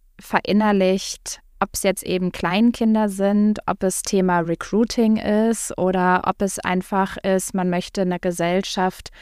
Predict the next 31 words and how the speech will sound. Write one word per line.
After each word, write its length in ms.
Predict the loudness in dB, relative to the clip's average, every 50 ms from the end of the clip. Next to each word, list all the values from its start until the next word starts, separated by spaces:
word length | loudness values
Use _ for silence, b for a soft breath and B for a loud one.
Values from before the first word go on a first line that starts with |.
| B B B B B
nahebringen, 720 | 0 2 4 4 4 2 2 0 0 2 2 2 2 2
warum 320 | 0 0 2 2 2 2
es 200 | 2 0 -2 -2
wichtig 460 | -2 -2 -2 -2 -4 -4 -4 -4 -6
ist, 420 | -4 -2 -2 0 -2 -2 -6 -12 -14 b b b b b b b b b b b b b b _ _ -8
keine 340 | -4 -2 0 2 2 0
Ahnung, 280 | 0 -2 -2 -4 -6 -4 -4
basically, 640 | -2 -2 -2 -4 -6 -8 -8 -6 -6 -4 -4 -4 -6 -10 -16 -20 -20 -18 -2
sich 280 | 2 2 2 2 2 0
impfen 280 | 0 0 2 0 -2
zu 160 | -2 -2 -2
lassen 440 | -2 0 0 0 0 2 2 2 2 B B B B B B B B B B -20 -20 -18
oder 260 | -12 -4 0 2 2 4
nicht. 380 | 4 4 4 2 0 -4 -14 B B B B B B
Das 160 | 0 0 2
bringt 320 | 4 6 6 6 6 4
halt 200 | 2 0 2 2
nichts, 260 | 0 0 -2 -2 -2 -2
wenn 160 | 0 0 2
wir 100 | 0 2
sagen, 360 | 2 2 2 4 2 2 0
ab 240 | 0 -2 -2 0 0
heute 240 | 0 0 2 0 2
müsst 300 | 2 2 0 0 0 0
ihr 80 | 0
es 120 | 0 -2 -4
tun, 480 | -2 0 2 4 6 6 6 6 4 2 B B B B B B B
weil 480 | 2 4 6 6 6 6 4 4 2 0 -2
wir 220 | 0 2 2 2
es 160 | 2 2 0
halt 340 | 2 2 2 2 0 -4